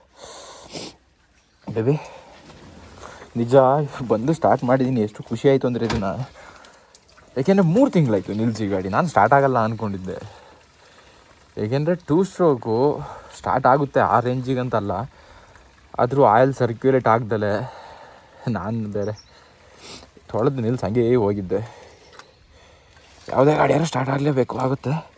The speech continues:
ಮಂಗಳೂರು ಏನು ಅಂತ ಬನ್ನಿ ಇವಾಗ ಮಾತಾಡೋಣ. ಮಂಗಳೂರು ಏನು ಅಂದರೆ, ನೀವು ನನ್ನ ಲಾಸ್ಟ್ ವೀಡಿಯೋ ನೋಡಿರ್ತೀರ ಅನಿಸುತ್ತೆ, ಕುಂದಾಪುರ ಹಬ್ಬ ಅಂತ ಈವೆಂಟ್ ಆದಾಗ ನಮ್ಮ ಕಂಪ್ನಿ ಸ್ಪಾನ್ಸರ್‌ಶಿಪ್ ಮಾಡಿತ್ತು,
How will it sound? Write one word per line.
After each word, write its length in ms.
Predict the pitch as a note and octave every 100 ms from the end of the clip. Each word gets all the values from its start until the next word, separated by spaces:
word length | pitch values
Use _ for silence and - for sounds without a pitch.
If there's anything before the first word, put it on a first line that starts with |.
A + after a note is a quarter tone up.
| - - - - -
ಮಂಗಳೂರು 320 | A#2 C#3+ C#3+
ಏನು 160 | A#2 G#2+
ಅಂತ 180 | G2+ C3+
ಬನ್ನಿ 340 | G2+ G#2+ G#2+
ಇವಾಗ 160 | G2 F#2+
ಮಾತಾಡೋಣ. 420 | F#2+ G2 F#2+ G2 G2+ - - - _ _ _ _ - - - - - - - - - - - A#2
ಮಂಗಳೂರು 320 | G2+ B2 D3
ಏನು 140 | A#2 A2+
ಅಂದರೆ, 420 | G#2+ C3+ G#2 G#2
ನೀವು 180 | G#2+ A2
ನನ್ನ 240 | A2+ G#2+
ಲಾಸ್ಟ್ 280 | G2+ B2+ -
ವೀಡಿಯೋ 120 | B2 A2
ನೋಡಿರ್ತೀರ 320 | G2+ G#2 G#2
ಅನಿಸುತ್ತೆ, 380 | G2 F#2+ F#2+ -
ಕುಂದಾಪುರ 440 | - G#2 A#2+ G2+ A2 G2+ G2 F#2+ F#2
ಹಬ್ಬ 180 | F2+ F#2
ಅಂತ 200 | G2+ G2
ಈವೆಂಟ್ 340 | F#2 F#2 F#2+ F#2
ಆದಾಗ 220 | F#2 F#2
ನಮ್ಮ 160 | F2+ E2+
ಕಂಪ್ನಿ 320 | F2+ F2 -
ಸ್ಪಾನ್ಸರ್‌ಶಿಪ್ 500 | F#2 G2+ G2+ - F#2+ F#2+
ಮಾಡಿತ್ತು, 440 | F#2+ - G2+